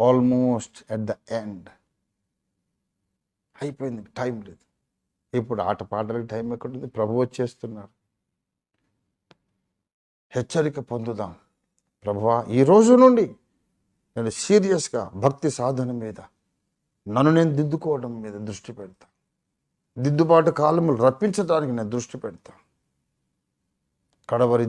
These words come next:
దినాలలో ఉండే అవలక్షణాలు ఇవి నాలో లేకుండా నేను జాగ్రత్త పడతా. ప్రేమ చల్లారడం నాకు వద్దు, విశ్వాస భ్రష్టుని కావటం నాకు వద్దు. కడవరి దినాల్లో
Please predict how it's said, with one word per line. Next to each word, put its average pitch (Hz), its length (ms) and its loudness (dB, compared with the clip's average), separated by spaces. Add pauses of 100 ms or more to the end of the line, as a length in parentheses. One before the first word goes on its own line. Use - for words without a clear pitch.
దినాలలో 113 520 -2 (1000)
ఉండే 120 180 -2 (160)
అవలక్షణాలు 135 720 0
ఇవి 120 220 -2
నాలో 120 220 0 (140)
లేకుండా 226 420 8 (120)
నేను 208 200 2 (280)
జాగ్రత్త 214 480 6 (100)
పడతా. 156 320 -6 (840)
ప్రేమ 147 360 4
చల్లారడం 117 500 0 (340)
నాకు 101 160 -6 (100)
వద్దు, 117 200 -8 (720)
విశ్వాస 147 440 0 (180)
భ్రష్టుని 143 480 -2
కావటం 117 260 -2 (160)
నాకు 95 180 -6 (100)
వద్దు. 147 240 -6 (2500)
కడవరి 120 440 2
దినాల్లో 117 400 2